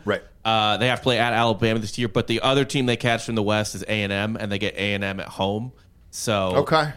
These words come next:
Speaker 2: that's not that bad. They also
Speaker 1: No.
Speaker 2: get Georgia at home. Their toughest, I mean, literally their toughest road games are either gonna be,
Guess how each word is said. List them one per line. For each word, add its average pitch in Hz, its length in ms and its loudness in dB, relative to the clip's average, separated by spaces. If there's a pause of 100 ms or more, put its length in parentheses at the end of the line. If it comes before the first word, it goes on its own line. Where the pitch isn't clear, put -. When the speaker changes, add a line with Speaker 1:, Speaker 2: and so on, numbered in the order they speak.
Speaker 2:
that's 120 300 0
not 117 200 0
that 113 140 2
bad. 113 200 0
They 113 80 0
also 120 300 4
Speaker 1:
No. 151 80 4
Speaker 2:
get 127 200 0
Georgia 127 440 2
at 147 180 2
home. 156 400 2 (380)
Their 135 140 2
toughest, 170 600 0
I 127 120 2
mean, 131 280 0 (480)
literally 147 520 4
their 120 140 2
toughest 127 400 0
road 113 220 4
games 127 300 0
are 120 100 6
either 110 240 2
gonna 107 180 2
be, 98 400 2